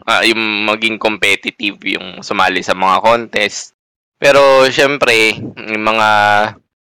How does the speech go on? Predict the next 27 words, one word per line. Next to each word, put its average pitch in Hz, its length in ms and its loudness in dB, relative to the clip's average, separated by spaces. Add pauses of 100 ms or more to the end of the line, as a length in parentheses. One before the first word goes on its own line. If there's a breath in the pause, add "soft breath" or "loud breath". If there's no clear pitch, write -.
(800)
yung 135 180 0 (300)
ginagawa 151 540 4
mo 147 120 0
na 143 140 2
rin 135 220 -2
kasi, 113 480 -6 (960)
tapos, - 720 0 (560)
ah, 101 540 0 (680)
parang 143 300 2
part 123 240 0
na 120 80 0
siya 123 160 0
ng, 113 200 -2 (120)
ano 104 300 -2
mo, 101 120 -2
parang 95 580 -2
passion 98 460 0
mo. 92 200 -6
So, 113 240 0
why 120 180 2
not, 107 320 -2 (960 soft breath)
ah, 117 220 2
get 123 180 0
something 127 300 0
out 113 180 2
of 113 160 0
it? - 140 -2